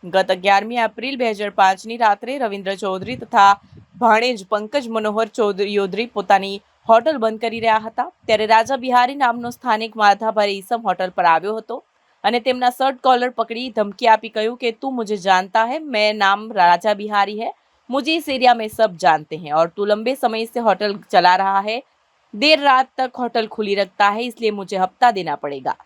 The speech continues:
तो चालू महीने का दस हज़ार रुपया हफ्ता मुझे अभी दे, वरना तेरे को मार के काट के फेंक दूंगा." જેથી રવિન્દ્રએ તેને હપ્તો આપવાની ના પાડતા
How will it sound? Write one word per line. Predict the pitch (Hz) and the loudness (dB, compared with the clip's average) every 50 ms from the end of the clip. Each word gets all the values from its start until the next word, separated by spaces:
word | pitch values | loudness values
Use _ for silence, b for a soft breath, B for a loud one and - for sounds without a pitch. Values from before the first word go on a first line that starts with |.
| - | -10
तो | - 196 | -8 -6
चालू | 185 - 220 202 220 233 | 0 4 4 4 4 2
महीने | 247 254 254 254 262 254 | 0 -2 -4 -4 -4 -2
का | 240 277 269 | 2 2 2
दस | 240 214 233 240 - | 2 2 -6 -8 -8
हज़ार | 226 220 220 208 | -4 -2 0 0
रुपया | 202 190 - 208 190 | 0 -2 -2 0 0
हफ्ता | 185 185 _ - 214 208 | 0 0 _ 2 2 2
मुझे | 202 202 180 185 | 2 -2 -6 -4
अभी | 175 165 151 190 208 | -4 -4 -4 -6 -4
दे, | 190 233 254 | -2 -2 -2
वरना | 226 220 190 185 180 | -2 -4 -2 -2 -4
तेरे | 180 - 196 196 185 | -4 -4 -8 -8 -6
को | - 202 185 | -6 -6 0
मार | 185 185 185 202 - | 2 4 4 4 2
के | - 226 208 | 0 -8 -10
काट | - - 202 214 220 _ - | -2 0 0 0 0 _ -8
के | 185 | -12
फेंक | 202 - - 190 165 151 | -10 -2 0 0 0 0
दूंगा." | 147 160 160 156 170 180 - - _ _ _ _ _ _ _ - | -2 -12 -8 0 2 2 2 2 _ _ _ _ _ _ _ -8
જેથી | 220 269 262 311 | -8 -8 -4 0
રવિન્દ્રએ | 311 285 262 262 262 247 262 269 269 | 2 2 2 0 0 0 0 0 0
તેને | 262 254 240 226 | 0 0 0 0
હપ્તો | 220 196 - - - 226 | 0 -2 -2 2 2 2
આપવાની | 214 208 - 226 214 214 190 | 2 2 -2 -4 -4 -4 -2
ના | 190 180 180 | 0 2 2
પાડતા | 185 - 208 202 208 202 - 220 220 254 | 4 4 4 2 2 2 0 -2 -2 -2